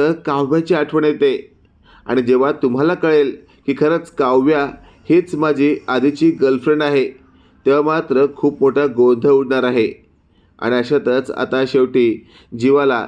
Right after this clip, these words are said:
नंदिनी म्हणत असते, "मी सांगतो तसे करा, तुम्ही मला सोडचिठ्ठी द्या, मी घटस्फोटाचे पेपर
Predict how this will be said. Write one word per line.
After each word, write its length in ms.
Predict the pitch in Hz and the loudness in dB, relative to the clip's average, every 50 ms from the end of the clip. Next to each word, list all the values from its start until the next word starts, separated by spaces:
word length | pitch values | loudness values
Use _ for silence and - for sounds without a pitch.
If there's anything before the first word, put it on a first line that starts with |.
| - | -8
नंदिनी 460 | - 139 131 127 127 131 131 151 147 147 | -6 -4 -2 -2 -2 0 0 0 2 2
म्हणत 200 | 143 151 147 147 | 2 0 0 0
असते, 460 | 147 147 - 131 123 117 104 - - - - _ | -2 -2 0 0 0 0 0 -4 -10 -20 -20 _
"मी 240 | - 127 143 160 170 | -4 -2 0 0 0
सांगतो 440 | 165 165 147 123 127 131 127 147 160 | 0 -2 -2 -2 -2 -2 -2 -2 -2
तसे 260 | 139 156 151 - 170 | -2 -2 -2 -2 -4
करा, 320 | 165 151 156 156 147 143 - - - _ _ _ _ _ _ _ _ _ _ _ _ _ - | -2 -2 -2 -2 -2 -4 -6 -8 -16 _ _ _ _ _ _ _ _ _ _ _ _ _ -2
तुम्ही 160 | 156 151 170 | 0 2 2
मला 320 | 175 170 170 165 170 180 185 | 2 2 0 0 0 -2 -4
सोडचिठ्ठी 640 | 175 - 165 151 165 160 156 170 165 165 180 175 | -4 -2 0 0 0 2 0 0 0 2 0 0
द्या, 260 | 160 170 165 156 139 - - _ _ _ _ _ _ _ _ _ _ _ - | 2 2 0 -2 -4 -6 -10 _ _ _ _ _ _ _ _ _ _ _ -6
मी 160 | 127 135 156 | -2 0 0
घटस्फोटाचे 640 | 156 123 135 131 147 156 156 - 147 147 156 156 160 | 2 2 2 0 0 -2 -2 -2 -2 -2 0 -2 -2
पेपर 480 | 156 160 151 147 143 147 151 160 165 | -2 0 0 -2 0 0 -2 -2 -2